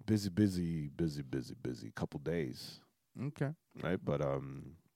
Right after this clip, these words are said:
Speaker 1: I'm hoping that, um, hoping and praying that as far as Legacy management and Legacy nights,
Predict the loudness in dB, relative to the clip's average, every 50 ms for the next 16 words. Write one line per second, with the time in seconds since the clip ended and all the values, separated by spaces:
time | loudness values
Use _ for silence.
0 | _ _ _ _ -6 -4 -2 -2 4 6 6 6 8 8 6 6 6 4 4 2
1 | 4 4 4 4 2 2 0 -2 -8 -12 -18 _ -20 _ _ _ _ _ _ _
2 | _ _ _ -16 4 8 10 10 12 12 10 8 8 6 6 6 4 0 -6 -12
3 | _ _ _ _ _ _ _ _ _ _ _ _ _ _ _ -8 -4 -2 0 2
4 | 0 0 0 -2 -4 -2 0 2 2 2 2 0 -2 -2 -2 -2 -4 -2 2 4
5 | 6 8 8 6 6 4 0 0 0 0 -2 -4 _ _ _ _ _ -6 -4 -2
6 | 0 0 0 0 -2 -2 -2 -4 -2 0 0 0 0 -2 -6 -6 -4 0 2 2
7 | 2 2 0 -2 -6 -8 -8 -10 -14